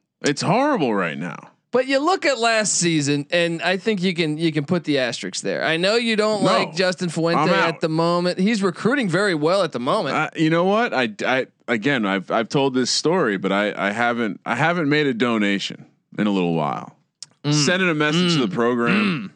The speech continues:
Speaker 2: Maybe, maybe they'll get that message, but, uh, if they're listening to this, so I, I think last year you gotta throw out the window. You look at it that they had covid issues. I th-, I make the argument that them, Kansas State, and Minnesota specifically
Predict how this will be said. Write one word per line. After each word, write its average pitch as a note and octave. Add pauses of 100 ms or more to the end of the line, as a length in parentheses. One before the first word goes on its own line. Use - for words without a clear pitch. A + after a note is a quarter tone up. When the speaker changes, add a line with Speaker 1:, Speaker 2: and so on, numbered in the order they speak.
(800)
Speaker 2:
Maybe, F3
maybe G3+
they'll G#3
get G3
that F#3+
message, D3
but, D#3+
uh, E3
if D3
they're E3
listening F3+
to D#3+
this, D#3
so D#3 (520)
I, D4
I D4+
think D4
last G3+
year F#3
you D#3+
gotta D3
throw C#3
out B2+
the A#2+
window. A2+
You A#2+
look F3
at F#3+
it F3
that C#3+
they C#3
had B2
covid F#3+
issues. F3
I E3+
th-, -
I F3
make F3
the D#3
argument D#3+ (380)
that C3+
them, F3
Kansas D#3
State, D3+
and C3
Minnesota C#3
specifically A#2